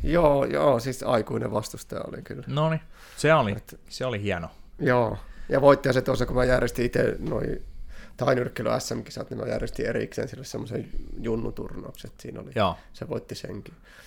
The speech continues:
Speaker 2: Noniin,
Speaker 1: Kyllä
Speaker 2: noniin.
Speaker 1: siinä on, onhan siinä kova potentiaali siinäkin.
Speaker 2: Joo.
Speaker 1: Ja sillä on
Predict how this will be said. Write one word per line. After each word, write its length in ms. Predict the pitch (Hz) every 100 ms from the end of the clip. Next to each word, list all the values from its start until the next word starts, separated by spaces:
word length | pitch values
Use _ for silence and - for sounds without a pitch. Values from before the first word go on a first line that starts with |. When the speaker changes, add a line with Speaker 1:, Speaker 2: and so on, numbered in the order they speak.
| -
Speaker 2:
Noniin, 300 | 110 127 131
Speaker 1:
Kyllä 240 | 120 127 127
Speaker 2:
noniin. 140 | 127
Speaker 1:
siinä 80 | 123 120
on, 260 | 127 131
onhan 180 | 131 120
siinä 200 | 131 131
kova 320 | - 123 107
potentiaali 680 | - 101 110 110 - - 120
siinäkin. 400 | - - - - - -
Speaker 2:
Joo. 280 | 101 82 - - - - -
Speaker 1:
Ja 60 | -
sillä 200 | 123 117
on 200 | -